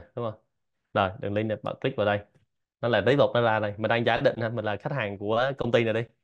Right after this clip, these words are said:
Thì nó phải nó ra luôn cái sản phẩm này luôn không? Expert Pro A I. Rồi, vô đây ha. Thì mình thấy, ồ, có cái con business model hồi nãy mới hỏi đó nè.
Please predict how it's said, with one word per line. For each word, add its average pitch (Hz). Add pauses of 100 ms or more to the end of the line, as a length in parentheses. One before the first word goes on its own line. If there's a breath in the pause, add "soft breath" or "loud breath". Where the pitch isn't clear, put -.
(300)
Thì 101
nó 123
phải 104
nó 123
ra 117
luôn 110
cái 123
sản 117
phẩm 107
này 110
luôn 107
không? 107 (300)
Expert 117
Pro 98
A 101
I. 110 (840)
Rồi, 95
vô 110
đây 104 (100)
ha. 113 (160)
Thì 98
mình 98
thấy, 113
ồ, 117
có 123
cái 131
con 107
business 110
model 107
hồi 98
nãy 101
mới 123
hỏi 104
đó 120
nè. 110